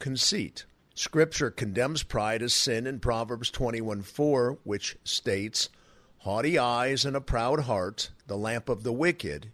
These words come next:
is sin." God hates all sin, but as this study will display,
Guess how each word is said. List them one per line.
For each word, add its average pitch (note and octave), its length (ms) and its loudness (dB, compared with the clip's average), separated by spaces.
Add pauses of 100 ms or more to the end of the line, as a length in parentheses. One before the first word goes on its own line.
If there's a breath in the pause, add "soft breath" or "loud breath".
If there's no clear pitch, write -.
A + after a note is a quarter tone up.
is - 160 -4
sin." - 400 -2 (460)
God D3+ 220 4
hates D#3 300 2
all E3 240 6
sin, G#2+ 480 0
but G#2+ 120 -2
as A#2 160 0
this A#2+ 200 -2
study D3 360 4
will D3 180 2
display, A2+ 760 0